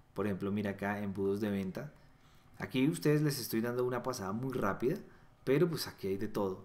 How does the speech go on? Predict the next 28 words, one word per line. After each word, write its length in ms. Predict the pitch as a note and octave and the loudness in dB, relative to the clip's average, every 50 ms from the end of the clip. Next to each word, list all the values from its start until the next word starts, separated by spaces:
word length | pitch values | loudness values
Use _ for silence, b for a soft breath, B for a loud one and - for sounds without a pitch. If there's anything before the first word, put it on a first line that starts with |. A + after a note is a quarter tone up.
| - - - - - - - - - - - - - - - - - - - | -16 -18 -14 -12 -12 -10 -10 -12 -12 -14 -14 -14 -16 -16 -16 -16 -16 -16 -14
Aquí 140 | - - A2+ | -8 -6 -4
hay 60 | A#2 | -4
una 120 | B2+ C3 - | -2 0 0
parte 220 | C3+ A#2+ A#2+ C3+ | 0 0 2 0
donde 160 | C3 B2+ A#2 | -2 -4 -4
están, 180 | - - G2 G2 | -4 -4 -2 -2
lo-, 160 | G#2+ A2 A#2 | -2 -2 -2
lo-, 280 | A#2+ A#2 A2+ A2 - - | -2 -2 -4 -4 -4 -6
por 120 | - G#2+ | -8 -6
ejemplo, 220 | G2+ F#2 F2 - | -6 -6 -4 -4
los 320 | G2+ G#2 A2+ A#2 A2+ - B B B B B B - - | -2 -2 -2 -4 -4 -8 B B B B B B -12 -8
embudos 440 | - A2+ A#2 A#2 C3+ D3 D#3 D3+ C3+ | -6 -6 -4 0 2 4 4 4 4
de 60 | C#3 | 2
venta. 340 | C3 B2+ A#2 G2+ F#2+ - - - - - - - - - - - - - | 2 2 0 -2 -4 -6 -12 -18 -20 -20 -20 -20 -20 -20 -20 -14 -6 0
Un 100 | C3+ D3+ | 4 4
embudo 300 | D#3+ E3 D#3 D#3 D#3 D#3 | 6 8 8 8 8 8
de 60 | C#3+ | 6
venta 260 | B2+ A#2 A2+ A2+ C3+ | 4 2 0 -2 -4
es 80 | C3 C3+ | -4 -4
esa 240 | C3+ C#3 B2+ - | -4 -6 -2 0
página 500 | - - C3 B2 A#2+ A#2+ A#2+ B2 C#3 B B B B B B B B B - - | 0 0 0 0 -2 -4 -4 -4 -4 B B B B B B B B B -20 -10
que 140 | - - A2 | -6 -4 -2
prácticamente 960 | A2 A2+ A2 A2 - C#3 C3+ C#3 B2 A#2 G#2 G2+ G#2 G2+ - A#2+ B2 - - - - - - - - - - - - - - - | 0 0 0 0 -2 -4 -4 -4 -2 -2 -2 -2 -2 -2 -2 -2 -2 -4 -8 -16 -20 -20 -20 -20 -20 -20 -20 -20 -20 -20 -10 -4
te 120 | - A2+ | 0 0
vende 540 | A2+ A#2 A#2 A#2 A2 G#2+ A2 A2+ A#2+ C#3+ - - - - - - - - - - - - - - - - - - | 2 2 2 2 2 2 2 0 0 -2 -6 -12 -20 -20 -20 -20 -20 -20 -20 -20 -20 -20 -20 -20 -20 -20 -20 -10
sola, 560 | - - - - - D#3 C3+ A2+ F#2+ F2+ E2+ - | -6 -2 -2 2 4 4 4 4 4 0 -4 -10
o 40 | - | -8
sea, 240 | - G#2+ G2 F#2 | -6 -6 -6 -6